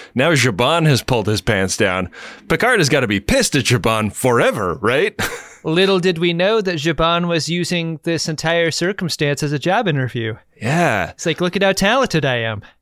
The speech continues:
Speaker 1: And I've been wondering, like, how, how is the presence of Laris and Zhaban at Chateau Picard explained? Like, we talked about it in the last episode. Like, do they,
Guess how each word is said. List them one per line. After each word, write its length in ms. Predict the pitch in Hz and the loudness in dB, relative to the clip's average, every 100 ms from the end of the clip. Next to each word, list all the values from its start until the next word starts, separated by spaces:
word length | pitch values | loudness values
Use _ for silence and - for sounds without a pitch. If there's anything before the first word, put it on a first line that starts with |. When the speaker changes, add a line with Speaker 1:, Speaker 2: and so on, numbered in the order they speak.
| _ | _
Speaker 1:
And 200 | 131 147 | -2 0
I've 160 | 147 135 | 0 2
been 160 | 156 | 4
wondering, 420 | 143 160 165 160 135 | 4 4 4 4 6
like, 240 | 127 117 | 4 2
how, 640 | 107 117 143 143 151 139 - | 0 -2 0 0 0 0 -2
how 200 | 135 165 | -2 2
is 360 | 147 120 - - 131 | 2 2 0 -2 0
the 460 | 127 120 113 104 - - | 2 4 4 0 -4 -4
presence 320 | 139 127 120 | 0 2 0
of 120 | 110 | 0
Laris 340 | 101 110 107 107 | 2 4 4 2
and 80 | 101 | 0
Zhaban 520 | 104 104 101 101 95 | 0 2 2 0 -2
at 240 | - 101 98 | -2 -2 -2
Chateau 460 | - 107 - 104 | 0 -2 0 -2
Picard 680 | 90 98 - 110 104 95 87 - | 0 -2 0 2 2 0 -2 -6
explained? 840 | - - 120 123 104 95 90 - - _ | -4 -2 0 2 2 0 -2 -6 -14 _
Like, 180 | 113 95 | -2 0
we 120 | 135 | 0
talked 260 | 127 117 98 | 0 0 0
about 260 | 107 98 | 0 0
it 140 | 92 - | -2 -2
in 300 | 104 101 101 | 0 0 0
the 80 | 101 | 0
last 320 | 98 92 143 | 0 0 0
episode. 400 | 113 98 95 87 | 0 0 0 0
Like, 160 | 87 | 0
do 100 | - | 0
they, 240 | 98 92 | 2 2